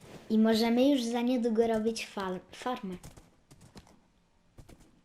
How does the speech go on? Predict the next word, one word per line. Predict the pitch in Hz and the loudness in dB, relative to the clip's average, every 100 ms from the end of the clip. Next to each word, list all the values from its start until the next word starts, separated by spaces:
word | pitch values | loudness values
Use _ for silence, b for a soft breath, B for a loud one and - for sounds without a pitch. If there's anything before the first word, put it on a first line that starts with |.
| _ - - - - - _ - - - - B B B B B - | _ -20 -20 -20 -20 -20 _ -20 -20 -20 -20 B B B B B -16
Dobra, | - 214 202 190 | -10 -4 -4 -4